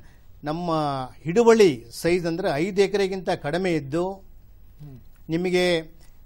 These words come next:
ನೀರಾವರಿ ಅಂದ್ರೆ ಸೌಕರ್ಯ, ಕಾಲುವೆ ಸೌಕರ್ಯ ಇಲ್ಲದಿದ್ದಾಗ ಅವರು ಸ-, ಸಣ್ಣ ರೈತರೇ ಆಗ್ತಾರೆ. ಅದರಿಂದ ನೀರಾವರಿ ಎಲ್ಲೆಲ್ಲಿ ಕಾಲುವೆ ಸೌಕರ್ಯ ಇದೆಯೋ ಅಲ್ಲಿ ಸ್ವಲ್ಪ ಈ ಒಂದು ಡೆಫಿನೇಷನ್ ಸಮಸ್ಯೆ ಆಗ್ಬೋದು.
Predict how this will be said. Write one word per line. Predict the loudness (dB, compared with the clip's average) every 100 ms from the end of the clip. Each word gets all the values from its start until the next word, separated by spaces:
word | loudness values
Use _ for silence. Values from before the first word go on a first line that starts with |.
| -20 -8
ನೀರಾವರಿ | -2 0 2 2 4 2 2 -6
ಅಂದ್ರೆ | -6 -4
ಸೌಕರ್ಯ, | 0 0 2 2 2 0 -6 -8
ಕಾಲುವೆ | -4 0 0 0
ಸೌಕರ್ಯ | 0 0 -2 -2
ಇಲ್ಲದಿದ್ದಾಗ | -2 -2 -2 -4 -6 -8 -8 -8 -8 -12 -20 -20 -20 -14
ಅವರು | -8 -6 -6
ಸ-, | -2 -4
ಸಣ್ಣ | -2 -4 -4
ರೈತರೇ | -6 -8 -6
ಆಗ್ತಾರೆ. | -6 -8 -16 -16 -20 -20 -20 -18 -12
ಅದರಿಂದ | -8 -8 -4 -4 -2 -4 -10 -16 -20 -18 -18 -20 -20 -12
ನೀರಾವರಿ | -6 -2 0 2 2 2
ಎಲ್ಲೆಲ್ಲಿ | 2 2 0
ಕಾಲುವೆ | -2 -2 0 0 0 0 2 0
ಸೌಕರ್ಯ | 0 -4 -2 -2 -2 -4
ಇದೆಯೋ | -4 -6 -6 -8 -12 -20 -20 -20 -20 -18 -6
ಅಲ್ಲಿ | -4 -2 0 -2
ಸ್ವಲ್ಪ | -2 -4 -2
ಈ | 0 2
ಒಂದು | 0 0 -2
ಡೆಫಿನೇಷನ್ | -4 -4 -6 -6 -6 -6
ಸಮಸ್ಯೆ | -6 -6 -6 -4
ಆಗ್ಬೋದು. | -6 -6 -12 -12 -14 -12